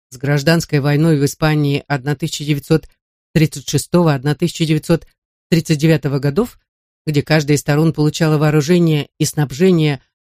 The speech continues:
от соперничавших мировых держав, надёжная международная поддержка имела для Изабеллы важнейшее значение. Эта поддержка, а также слабость карлистов, проявившаяся в их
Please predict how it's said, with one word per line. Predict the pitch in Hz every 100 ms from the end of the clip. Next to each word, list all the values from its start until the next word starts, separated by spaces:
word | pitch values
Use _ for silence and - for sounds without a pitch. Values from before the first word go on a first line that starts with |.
| _ -
от | 156
соперничавших | - 156 185 170 165 170 - 170 - _ -
мировых | 170 170 160 139
держав, | 147 139 208 233 _ _ _ _ _ _ _ _
надёжная | 147 165 262 240 240
международная | 226 185 202 208 214 185 180
поддержка | - 165 190 277 - 220 202 _ _ _ 151
имела | 151 196 240
для | 196 185
Изабеллы | 165 175 196 196
важнейшее | 170 160 147 170 - 147
значение. | 160 156 196 139 123 123 _ _ _ _ _ _
Эта | 135 -
поддержка, | 117 131 139 165 - 175 - _ _ _
а | 151
также | - 151 156
слабость | - 156 147 -
карлистов, | 147 143 208 226 - 131 _ _ _ -
проявившаяся | 160 165 180 - 151 - 151
в |
их | 156 -